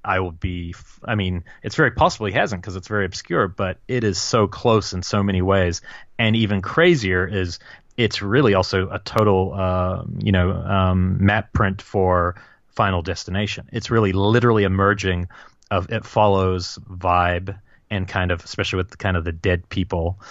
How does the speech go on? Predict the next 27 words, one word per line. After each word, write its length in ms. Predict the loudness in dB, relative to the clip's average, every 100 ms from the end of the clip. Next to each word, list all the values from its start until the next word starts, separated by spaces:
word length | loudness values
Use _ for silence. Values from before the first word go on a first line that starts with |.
| -8 -2
that 160 | -2
feeling, 520 | 0 2 2 0 -4 -8 -20 _
and 160 | -4 0
Final 320 | 2 2 0
Destination's 840 | 0 -4 -4 -4 -4 -4 -8 -8
vibe 480 | -6 0 2 2 -2
of 360 | -6 -6 -6 -2
death 280 | -2 -2 -4
coming 360 | -2 -2 -4
for 220 | -4 -4
you 320 | -2 -2 -4 -6 -14 -20 _
and 200 | -2 -2 2
altering. 680 | 0 2 2 4 2 -2 -6 -14 _ _
Um, 260 | 0 0 2
there's 220 | 0 2
even 180 | 0 0
a 40 |
scene 360 | -2 0 0 0
where 320 | 0 0 -2 -8 _ -6
literally 720 | 0 0 2 0 -2 -6 -12 _ _ _
something 300 | -6 -4 -4
invisible 480 | -2 -2 -2 -4 -4
is 100 | -2
moving 320 | -2 -2 0
objects 540 | 0 2 -4 -4 -8
around 460 | -2 2 2 0 -2
and 300 | -4 -4